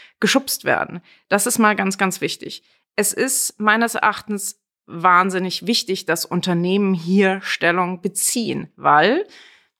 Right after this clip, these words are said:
ich möchte auch das nicht strapazieren, wie du schon gesagt hast, Jackie,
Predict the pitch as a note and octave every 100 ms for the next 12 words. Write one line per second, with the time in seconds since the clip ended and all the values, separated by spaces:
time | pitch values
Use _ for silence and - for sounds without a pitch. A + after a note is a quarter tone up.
0 | _ - D3 - - - E3 F3 F#3+ -
1 | F3+ F3 D#3 F#3+ F#3+ F3+ E3 G3 G#3+ F#3
2 | F3+ E3+ E3+ E3+ E3+ - F3+ G3 F#3